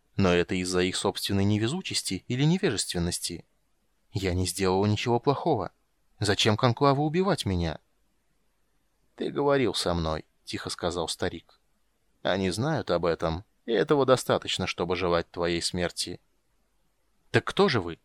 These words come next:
нетерпеливо спросил Рейстлин. «Почему они так боятся вас?» «Меня зовут Фистандантиус. Возможно, ты обо мне слышал». «Да», сказал Рейстлин.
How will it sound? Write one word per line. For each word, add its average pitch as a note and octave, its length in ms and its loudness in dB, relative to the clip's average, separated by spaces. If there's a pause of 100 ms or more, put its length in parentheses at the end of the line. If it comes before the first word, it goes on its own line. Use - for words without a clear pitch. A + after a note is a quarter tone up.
(120)
нетерпеливо F#2 580 -2
спросил F#2 460 -2
Рейстлин. E2+ 560 -4 (680)
«Почему G2+ 400 2
они A#2+ 160 4
так C#3+ 180 0
боятся F3 460 0
вас?» - 340 -4 (1300)
«Меня C#3+ 400 0
зовут D#3+ 360 4
Фистандантиус. B2 1080 0 (460)
Возможно, F#3+ 560 4
ты D3+ 140 4
обо C#3+ 200 6
мне C#3+ 180 4
слышал». - 540 -2 (1300)
«Да», C3 420 -2 (200)
сказал F2 420 -2
Рейстлин. E2 580 -8